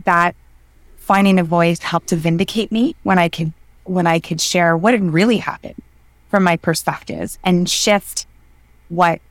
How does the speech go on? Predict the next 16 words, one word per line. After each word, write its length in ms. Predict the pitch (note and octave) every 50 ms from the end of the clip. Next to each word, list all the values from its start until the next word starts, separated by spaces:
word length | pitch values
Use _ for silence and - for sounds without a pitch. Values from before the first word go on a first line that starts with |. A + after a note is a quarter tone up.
| _ -
the 220 | E3+ F#3+ F3+ F3
assumptions 800 | E3+ E3 - - - C#4+ D#4 E4+ - - - F#3+ E3+ E3+ - -
were 180 | D#3 D#3+ D#3 D#3+
by 200 | D#3+ D#3+ D3+ D#3+
so 240 | D#3 - - F3 D#3+
many 500 | E3 E3+ F3+ G3+ G#3+ F3+ E3 D#3+ D#3 E3+
when 220 | E3+ D#3+ D#3+ D#3+
they 100 | D3+ D#3
heard 400 | D#3 - - F#3 F3+ F3+ F3+ E3+
that, 220 | - D3+ D3+ _ -
for 200 | - - E3 D#3+
example, 400 | D#3 - - E3 D#3+ D#3+ D#3+ D#3
I 140 | D3 D3+
was 320 | D3 D3 D3+ D3+ - - _ _
going 320 | F3+ F#3 F#3 F3+ E3+ E3+
to 160 | E3 - D#3+